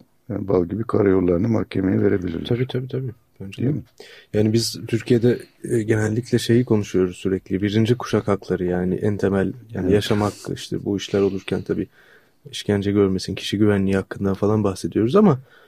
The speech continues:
Speaker 2: e, şeye kadar işte eğitim, mesela bilim hakkı, e, diye bir şey var işte. Yani aslında onu konuşmak istiyordum bugün de.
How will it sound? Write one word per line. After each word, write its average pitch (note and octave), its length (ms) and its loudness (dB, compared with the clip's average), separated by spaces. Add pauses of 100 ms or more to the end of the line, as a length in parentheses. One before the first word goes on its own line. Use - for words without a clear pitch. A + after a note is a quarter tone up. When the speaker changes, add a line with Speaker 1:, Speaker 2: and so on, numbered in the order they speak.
(420)
Speaker 2:
e, G2 580 2
şeye G#2+ 300 4
kadar G#2 300 2
işte - 220 -8
eğitim, G2+ 500 0 (160)
mesela F#2+ 280 -10
bilim A2+ 360 2 (180)
hakkı, - 460 -4 (800)
e, F2+ 360 -2
diye - 100 -2
bir - 60 -6
şey A#2+ 200 4
var G2 120 4
işte. - 340 -2
Yani F#2+ 300 0 (140)
aslında G2 320 -2
onu G#2 160 0
konuşmak G2 400 -2
istiyordum F#2 440 -4
bugün D3+ 280 0
de. G#2+ 80 4